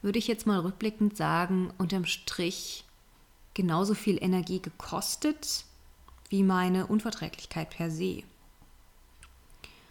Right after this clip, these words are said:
Und das ist schon auch eine krasse Erkenntnis, wie viel unser Kopf mitspielt und uns noch mal mehr ins Negative zieht.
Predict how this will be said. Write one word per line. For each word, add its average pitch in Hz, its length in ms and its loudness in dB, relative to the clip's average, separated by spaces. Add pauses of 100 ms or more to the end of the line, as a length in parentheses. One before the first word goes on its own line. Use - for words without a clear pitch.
(720)
Und 170 160 -4
das 185 220 -4
ist - 80 0
schon 214 200 4
auch 240 100 0
eine 233 120 0
krasse 226 380 -6
Erkenntnis, - 840 -4 (840)
wie 208 300 2
viel 285 760 6
unser 214 320 4
Kopf - 560 -2 (1160)
mitspielt 262 840 4 (220)
und 214 380 4
uns 202 300 2
noch 190 180 2
mal 180 200 2
mehr 175 240 0
ins - 220 -6
Negative 175 580 -6
zieht. - 460 -10